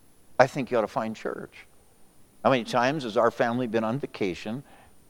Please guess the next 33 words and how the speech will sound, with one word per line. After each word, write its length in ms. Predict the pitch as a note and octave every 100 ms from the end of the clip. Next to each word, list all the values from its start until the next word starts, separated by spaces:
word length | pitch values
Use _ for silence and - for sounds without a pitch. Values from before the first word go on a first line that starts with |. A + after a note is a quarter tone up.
| -
We 280 | G#2 A#2 A#2+
find 840 | - - - A#2 F#2+ D#2 F2+ F#2+
a 60 | B2+
church. 600 | - - C#4+ - - - _ - - - - - -
Uh, 220 | C3+ C#3
again, 400 | C#3 D3+ D#3 C#3
when 300 | C3+ B2+ B2
we 120 | B2+
got 220 | A2+ B2+ -
to 80 |
see 160 | - C3
the 140 | A#2
Ark 260 | G2+ B2+ -
Encounter 440 | B2 G2+ B2 A#2+ A2
a 20 |
month 240 | A2+ A2
ago, 300 | G#2 A2 G2+ - - - - - - -
uh, 200 | C3+ C3+
w-, 280 | B2+ C3+ -
in 180 | C3 -
our 120 | B2+ B2+
plans 720 | - - A#3+ B3+ C3 G2+ E2
for 160 | G#2
that, 480 | F#2 F2 G2 D#3+ -
we 220 | G#2+ A#2
planned 760 | - - - C3+ A#2 B2 E3+ G3
to 160 | C#3+
find 300 | A#2 C3 B2
a 20 | A2
church 560 | - A#2 G#2+ D3+ -
that 220 | A#2 A2+
Wednesday 340 | A#2 A2+ G#2+ G#2
night. 240 | F2 C#2